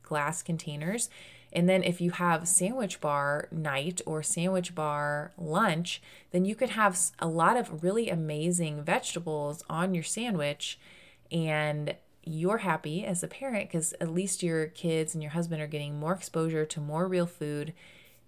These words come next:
and it's already ready for you. So it's a beautiful process, and it was such a colorful sandwich that we had.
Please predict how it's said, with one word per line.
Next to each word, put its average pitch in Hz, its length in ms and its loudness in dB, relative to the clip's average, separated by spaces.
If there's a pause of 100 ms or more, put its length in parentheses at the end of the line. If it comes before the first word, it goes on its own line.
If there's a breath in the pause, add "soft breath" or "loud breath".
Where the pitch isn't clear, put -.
(100)
and 240 580 0
it's 185 200 -4
already 214 280 -6
ready 247 360 0
for - 180 -6
you. 156 300 -4
So 160 520 -2
it's 175 180 -4
a 165 40 -2
beautiful 277 460 0
process, 170 800 2
and 170 160 4
it 165 100 0
was 170 120 4
such 277 220 4
a 269 40 4
colorful 214 520 4
sandwich 156 400 0
that - 100 -6
we 143 60 -8
had. 135 400 -2